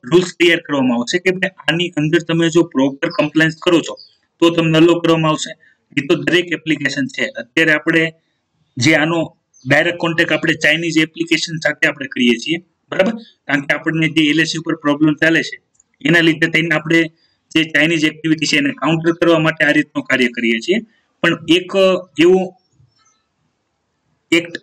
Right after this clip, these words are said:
અથવા bill અથવા policy બનાવી દેવી જોઈએ કે એ પોલિસીને જો કોઈ compliance કરતું નથી, Indian કે નોન ઇન્ડિયન company,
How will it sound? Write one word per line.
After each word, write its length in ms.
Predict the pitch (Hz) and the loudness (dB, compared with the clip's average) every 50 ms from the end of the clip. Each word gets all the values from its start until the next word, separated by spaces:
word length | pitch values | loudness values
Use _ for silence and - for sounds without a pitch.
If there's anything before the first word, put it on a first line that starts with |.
| _ - | _ -8
અથવા 280 | - 135 - 170 175 160 | -6 -2 2 2 2 2
bill 380 | 147 139 165 170 170 - - _ _ _ - | 2 0 -2 -2 -2 -4 -10 _ _ _ -20
અથવા 440 | - - - 165 160 156 156 151 - - _ _ _ _ _ _ - | -10 -2 0 2 4 4 2 0 -4 -8 _ _ _ _ _ _ -12
policy 340 | - 170 185 185 - 185 | -4 -2 -2 0 2 0
બનાવી 300 | 165 147 147 147 135 123 | 0 0 0 0 0 0
દેવી 220 | 120 120 120 113 110 | 0 0 -2 -4 -2
જોઈએ 260 | 110 120 135 165 180 185 _ _ _ _ _ _ - | 0 0 0 0 0 -4 _ _ _ _ _ _ -6
કે 260 | 147 135 - - - 165 | -6 -6 -2 2 4 4
એ 140 | 180 180 - - | 4 4 2 0
પોલિસીને 640 | _ _ _ - 160 170 180 170 170 165 139 135 120 | _ _ _ -2 0 2 2 2 2 2 2 2 2
જો 220 | - - 151 156 | 2 2 0 0
કોઈ 200 | 160 180 180 170 | 0 -2 -4 -4
compliance 420 | - - 160 160 175 170 170 175 - | -2 -2 -2 -2 -2 -2 -2 -4 -6
કરતું 340 | - - - - - 147 | -8 -8 -6 -4 -2 0
નથી, 260 | 151 156 156 - - - _ _ _ _ _ _ _ _ _ _ _ _ - | 0 0 -2 -4 -8 -10 _ _ _ _ _ _ _ _ _ _ _ _ -2
Indian 320 | 170 180 180 180 165 151 | 0 2 2 2 2 0
કે 140 | 131 147 156 | -2 -2 -2
નોન 240 | 147 147 165 170 165 | 0 2 2 4 4
ઇન્ડિયન 300 | 156 151 135 143 139 135 | 2 2 2 2 0 2
company, 460 | - 151 151 156 131 143 - 92 - | 2 2 2 2 0 -4 -8 -10 -12